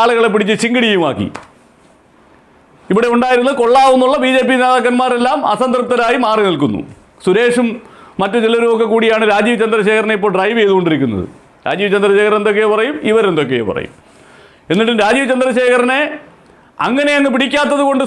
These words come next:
സുരേഷ് കിട്ടിയ ഒരവസരത്തിൽ രാജീവ് ചന്ദ്രശേഖരൻ്റെ പഴയതിനെക്കുറിച്ച് ഈ നാട്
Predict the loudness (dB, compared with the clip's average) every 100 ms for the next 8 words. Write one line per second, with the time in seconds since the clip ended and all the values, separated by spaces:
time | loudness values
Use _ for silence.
0 | 0 0 0 0 0 -2 -6 -14 -20 -6
1 | -6 -2 -2 2 2 2 0 0 -2 -2
2 | -2 -6 -12 -20 -20 -8 -4 0 0 0
3 | 0 0 0 0 0 0 -2 0 2 4
4 | 4 2 0 -2 -2 -2 0 0 0